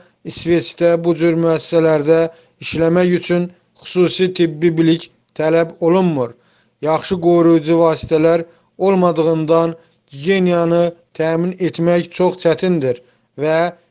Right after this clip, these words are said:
yaşlı insanlar xəstəxanalara göndərilmir, deyə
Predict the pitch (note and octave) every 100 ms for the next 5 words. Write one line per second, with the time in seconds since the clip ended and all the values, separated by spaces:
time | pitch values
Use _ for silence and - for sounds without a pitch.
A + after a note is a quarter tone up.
0 | _ D#3 E3 C3+ F3 F3 E3+ D3 D#3+ D#3+
1 | D#3+ D#3+ D#3 D#3 - D#3+ D#3+ D#3 D3+ D3
2 | D#3 E3 E3 _ _ - D#3+ E3 D#3+ E3
3 | F#3+ D#3 B2 - _ _ _ _ C#3+ D#3
4 | D#3+